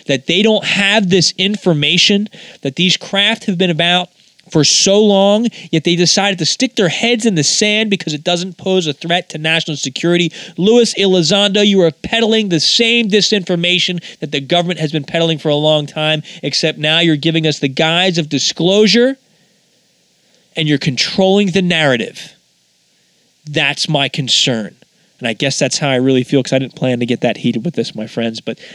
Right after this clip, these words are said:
that's how I feel about this. The information is there. It has been there for a long time.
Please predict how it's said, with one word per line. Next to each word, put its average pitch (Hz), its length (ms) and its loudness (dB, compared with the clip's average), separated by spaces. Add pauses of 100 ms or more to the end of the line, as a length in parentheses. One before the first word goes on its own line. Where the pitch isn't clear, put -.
(300)
that's 170 260 -2
how 165 220 -2
I 143 100 0
feel 135 300 0
about 113 300 -4
this. - 340 -2 (960)
The 160 180 -6
information 165 640 0
is 127 200 -4
there. 143 360 2 (160)
It 139 120 0
has 123 140 0
been 165 220 -2
there 156 180 0
for 151 160 -4
a 131 60 2
long 139 400 0
time. 151 460 -2